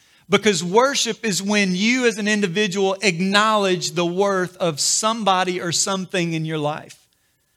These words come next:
That is worship. And in a sense, everybody is a worshiper because every person lives their lives in such a way that acknowledges that someone or something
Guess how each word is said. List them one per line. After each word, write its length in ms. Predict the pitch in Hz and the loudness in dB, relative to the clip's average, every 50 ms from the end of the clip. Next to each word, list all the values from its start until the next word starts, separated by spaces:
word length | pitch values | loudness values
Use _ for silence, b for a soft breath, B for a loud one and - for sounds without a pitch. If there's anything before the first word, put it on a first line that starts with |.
| b b b b b | b b b b b
That 400 | - 147 196 208 226 240 233 226 | 0 2 4 4 4 4 2 0
is 420 | 226 214 214 208 196 - - b b b b b b b b b | 0 2 2 2 0 -2 -6 b b b b b b b b b
worship. 720 | - 170 156 175 185 180 170 - - - 151 143 143 - _ _ _ _ _ _ _ - | -10 -4 -2 0 0 0 0 -2 -2 -4 -4 -6 -8 -12 _ _ _ _ _ _ _ 2
And 100 | 185 180 | 2 4
in 140 | 202 214 214 | 4 4 2
a 40 | 196 | 2
sense, 520 | - - - 247 247 247 262 262 - - - - | 2 0 0 2 2 2 2 0 -2 -6 -6 -4
everybody 920 | 226 233 240 214 190 208 233 214 175 165 196 185 185 185 180 185 190 202 | -2 -2 -2 -2 -2 -2 -2 -2 2 2 2 2 2 2 0 -2 -2 0
is 140 | 202 170 160 | 0 0 0
a 140 | 185 180 180 | 0 0 0
worshiper 840 | 180 180 190 202 202 196 - - 165 - 180 165 135 156 175 180 175 | 0 0 0 0 0 -2 -4 -6 -6 -6 -6 -6 -4 -4 -4 -4 -4
because 380 | 180 180 - - 190 180 - - - | -4 -6 -4 -2 -2 -2 -2 -6 -4
every 580 | - 220 226 247 214 196 233 240 240 240 226 202 | 0 0 0 0 0 -2 -4 -4 -2 -2 -4 -6
person 760 | - _ - - - 233 220 220 214 - - 196 185 185 185 | -8 _ -14 -4 0 0 2 2 0 -2 -2 -2 0 0 2
lives 240 | 185 196 202 196 180 | 2 2 0 0 -2
their 160 | 185 226 220 | -2 0 0
lives 360 | 208 190 180 175 170 170 151 170 | 2 2 2 2 2 0 -2 -6
in 100 | 160 147 | -4 -4
such 380 | - - 214 214 214 - 202 | -2 0 0 0 -2 -2 -4
a 40 | 208 | -2
way 200 | 190 190 190 185 | -2 0 0 0
that 160 | 160 185 180 | 0 0 -2
acknowledges 840 | 180 165 170 185 196 202 226 240 233 226 196 151 165 175 170 160 170 | -2 -2 0 0 2 2 2 2 0 0 -2 -2 -2 -2 -2 -2 -2
that 180 | - 170 165 - | -4 -6 -4 -2
someone 880 | - - - 240 233 247 254 254 233 208 190 180 180 180 185 185 180 175 b b b b b b | -2 -2 0 0 0 -2 -2 -4 -4 -2 -2 0 0 0 -2 -2 -4 -8 b b b b b b
or 160 | - 190 170 | 0 0 2
something 1400 | 165 - - - - - 240 233 220 208 - - - - - 277 277 277 254 214 185 175 175 180 185 180 165 | 4 4 6 6 6 4 2 2 0 -2 -4 -6 -10 -4 0 0 2 2 2 2 0 0 -2 -4 -6 -10 -14